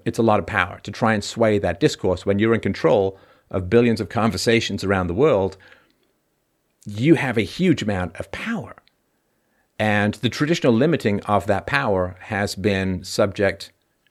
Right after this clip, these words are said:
has been being subject to lawsuits for content, right? Like, if you allow terrible things to trend, if you allow terrible things to, like, slander or libel or whatever, then you have an issue. And, uh, if you, if you publish death threats as a magazine, you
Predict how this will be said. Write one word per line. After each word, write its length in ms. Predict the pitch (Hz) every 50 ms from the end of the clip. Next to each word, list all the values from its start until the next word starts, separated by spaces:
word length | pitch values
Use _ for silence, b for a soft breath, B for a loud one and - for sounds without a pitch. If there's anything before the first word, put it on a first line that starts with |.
| _ -
has 320 | 98 104 110 123 123 127
been 200 | - 139 131 123
being 180 | 101 127 131 117
subject 360 | - 120 101 95 101 87 -
to 60 | - 101
lawsuits 540 | 110 123 110 - - 95 - - - - - -
for 240 | 107 92 90 87
content, 460 | 85 - - 95 92 90 - 80 - -
right? 220 | - 82 87 87 -
Like, 140 | 82 - -
if 140 | 73 -
you 180 | - 85 82 80 B B B B B -
allow 300 | - 87 82 85 87 85
terrible 340 | - - 90 87 80 85
things 240 | 82 - 87 82 82
to 80 | - -
trend, 300 | - - 131 127 113 92
if 100 | - -
you 120 | 87 82
allow 180 | 82 82 80 78
terrible 320 | - - 87 82 76 80
things 320 | - - 82 85 85 - -
to, 260 | - - 82 78 78 b b b b -
like, 160 | - 76 -
slander 360 | - 92 90 90 82 85 82
or 60 | 65 73
libel 300 | 80 87 87 82 82 82
or 60 | 80
whatever, 320 | 80 78 76 78 85 B B B B B B B B B B B B B B B B B B B B _ -
then 360 | - 143 139 131 127 127 123 - - -
you 140 | 127 127 123
have 440 | 117 110 104 101 101 95 - - - - -
an 100 | 107 107
issue. 340 | - - - - 92 82 80
And, 360 | 87 87 87 90 87 82 92
uh, 240 | 87 85 85 85 82 -
if 200 | 92 87 - 90
you, 220 | 90 90 87 80 - - - _ _ _ _ -
if 160 | - 82 - -
you 80 | 95
publish 320 | - - 117 104 110 - -
death 240 | - 101 92 -
threats 300 | - 101 95 90 - -
as 200 | - - 101 90
a 40 | 92
magazine, 720 | 90 101 120 127 95 95 87 90 90 90 92 80 76 80 -
you 200 | 85 87 92 92